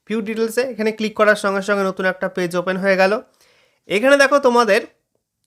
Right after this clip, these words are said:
এখানেও কিন্তু কাস্ট ক্যাটাগরি আপডেটের জন্য একটা নোটিশ দেওয়া হয়েছিল। ডেটটা তোমরা লক্ষ্য করবে।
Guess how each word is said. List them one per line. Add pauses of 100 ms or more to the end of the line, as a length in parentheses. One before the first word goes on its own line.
(400)
এখানেও
কিন্তু
কাস্ট
ক্যাটাগরি
আপডেটের
জন্য
একটা
নোটিশ
দেওয়া
হয়েছিল। (1300)
ডেটটা
তোমরা
লক্ষ্য
করবে।